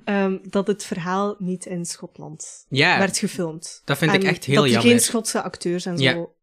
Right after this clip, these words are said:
Speaker 1: in betrokken
Speaker 2: Ja, dat is
Speaker 1: waren.
Speaker 2: heel, heel jammer.
Speaker 1: Ja.
Speaker 2: Ehm, ja.
Speaker 1: Maar ja, dat is natuurlijk een heel aparte discussie op zich. Ehm, terug naar Alistair
Speaker 2: Mhm.
Speaker 1: Gray. Eh,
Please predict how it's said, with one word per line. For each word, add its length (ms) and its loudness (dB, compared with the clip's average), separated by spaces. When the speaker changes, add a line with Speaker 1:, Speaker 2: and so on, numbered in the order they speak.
Speaker 1:
in 140 -8
betrokken 360 -4
Speaker 2:
Ja, 100 6
dat 140 0
is 60 -6
Speaker 1:
waren. 140 2
Speaker 2:
heel, 100 2
heel 160 0
jammer. 400 -2
Speaker 1:
Ja. 280 -8
Speaker 2:
Ehm, 440 -8
ja. 300 -6
Speaker 1:
Maar 280 -2
ja, 180 2
dat 140 -2
is 60 -4
natuurlijk 440 -4
een 80 -10
heel 220 -10
aparte 520 -16
discussie 680 -16
op 120 -20
zich. 180 -20
Ehm, 520 -4
terug 300 2
naar 260 -2
Alistair 680 -12
Speaker 2:
Mhm. 300 -2
Speaker 1:
Gray. 440 -14
Eh, 60 -20